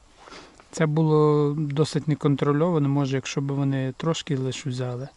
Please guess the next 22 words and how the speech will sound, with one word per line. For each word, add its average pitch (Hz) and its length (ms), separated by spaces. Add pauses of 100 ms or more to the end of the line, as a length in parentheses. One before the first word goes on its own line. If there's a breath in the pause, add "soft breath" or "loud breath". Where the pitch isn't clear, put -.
(1160 loud breath)
то 131 180
не 139 220
було 139 200
б - 100
такої 123 280
трагедії. 131 500
Однак 135 440 (1300 loud breath)
зійшло 143 440
дуже 139 300
багато 135 400
води. 135 260 (1300)
Тут - 220
риба 135 260
стала 131 380 (1040 loud breath)
від 131 160
спеки 135 540 (680 loud breath)
і 156 60
від 135 180
браку 143 300
кисню 139 440 (180)
просто 175 320
подихати. 135 600